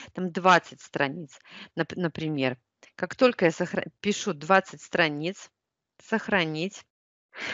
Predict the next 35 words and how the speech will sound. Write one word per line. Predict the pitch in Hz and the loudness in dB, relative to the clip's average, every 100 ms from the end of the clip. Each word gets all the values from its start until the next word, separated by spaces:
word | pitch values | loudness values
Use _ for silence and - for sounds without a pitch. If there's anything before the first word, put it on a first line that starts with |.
| - - | -10 4
Вот, | 202 170 | 8 10
у | 196 | 10
меня | 247 254 | 10 10
сохраняется | 226 170 - 180 202 226 - | 6 2 0 4 6 6 4
П | 160 190 | 2 0
Д | 160 202 247 | 6 8 8
Ф, | - - | 6 -6
двадцать | 160 175 196 - 190 | 2 4 6 4 -4
страниц | - 175 170 202 - | -2 -2 -2 -4 -6
из | 165 | -8
данной | - 165 165 165 | 2 2 2 -4
книги. | - 165 139 127 | -6 -4 -4 -2
Вот | 156 - | 0 0
у | 151 | 0
меня | 156 156 | -2 -2
внизу | 165 170 160 | -2 -4 -2
он | 139 139 | -2 -2
сохранился, | - 180 185 185 240 330 208 - - - | -2 0 4 4 4 2 0 -2 -6 -4
он | 185 | 0
сохранился | 196 196 196 196 - 165 | 0 2 4 2 2 0
уже | 165 185 | 4 4
у | 160 | 4
меня | 160 151 | 4 4
на | 147 | 4
компьютер, | 139 170 180 285 330 277 - - 214 - | 2 2 2 -2 4 4 4 -6 -8 4
и, | 262 294 | 6 8
а, | 185 180 180 175 | 8 8 8 6
эта | - 214 202 | 4 4 2
информация | 175 - 190 226 320 - 196 | 2 0 2 4 4 2 2
осталась | 165 - 214 214 196 | 0 0 4 4 4
со | - 196 | 0 -2
мной, | 185 208 311 | 0 0 2
независимо | 233 185 185 180 - 175 160 | 2 2 0 -2 -6 -2 -2
от | - | 2
того, | 202 220 | 2 4